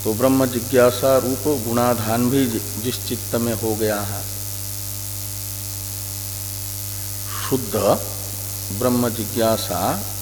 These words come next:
जिस चित्त में प्रकट हुई है उसे भी कहा जाएगा संस्कृत आत्मा।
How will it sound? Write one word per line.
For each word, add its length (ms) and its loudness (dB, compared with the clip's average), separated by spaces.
जिस 200 -2
चित्त 320 -4
में 220 2
प्रकट 440 2
हुई 260 -4
है 180 -6
उसे 320 4
भी 300 4
कहा 240 2
जाएगा 560 2
संस्कृत 720 -4
आत्मा। 400 -4